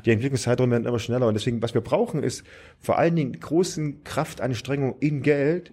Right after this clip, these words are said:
für Forschung und Innovation, damit wir eben auch wirklich an der Spitze sind und auch die neuen Technologien auch bei uns entwickeln und ausprobieren können. Und da ist die Windkraft einer der Beispiele, äh, Biomasse eine andere,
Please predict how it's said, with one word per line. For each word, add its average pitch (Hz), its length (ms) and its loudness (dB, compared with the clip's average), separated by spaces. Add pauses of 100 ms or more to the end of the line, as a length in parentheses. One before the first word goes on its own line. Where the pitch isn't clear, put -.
(100)
für 135 180 2
Forschung 165 420 -2
und 110 60 -2
Innovation, 123 600 -2 (400)
damit 127 240 2
wir 131 120 2
eben 135 200 0
auch - 260 -2 (140)
wirklich 123 280 0
an 120 80 4
der 123 60 -2
Spitze 160 340 -2
sind 131 240 0
und 120 80 -2
auch - 140 -6
die 127 120 -4
neuen 131 200 2
Technologien 135 540 -2
auch - 260 -4
bei - 120 -2
uns - 180 -2
entwickeln 123 520 2
und 120 220 -2
ausprobieren 110 680 -4
können. 123 300 -4 (600)
Und 120 140 4
da - 60 6
ist - 180 -2
die 123 140 0
Windkraft 147 520 0 (120)
einer 143 320 2
der 156 100 0
Beispiele, 165 640 -2 (340)
äh, - 100 -10
Biomasse 135 540 0
eine 107 160 0
andere, 165 440 -2